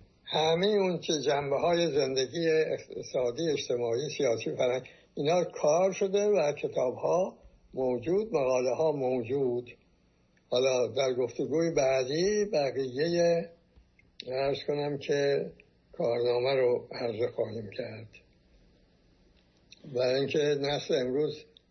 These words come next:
ببینه که یک جمعی یک کار بسیار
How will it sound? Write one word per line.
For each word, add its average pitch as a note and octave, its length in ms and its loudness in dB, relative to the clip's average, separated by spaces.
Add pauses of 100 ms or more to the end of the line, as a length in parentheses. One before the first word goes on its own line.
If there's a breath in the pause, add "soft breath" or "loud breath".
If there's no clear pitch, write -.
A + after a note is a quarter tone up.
(140)
ببینه D3+ 340 0
که E3 140 0
یک D3 560 2
جمعی F3 680 -2 (520)
یک C#3 180 -2 (120)
کار D#3+ 300 2
بسیار D#3+ 580 -2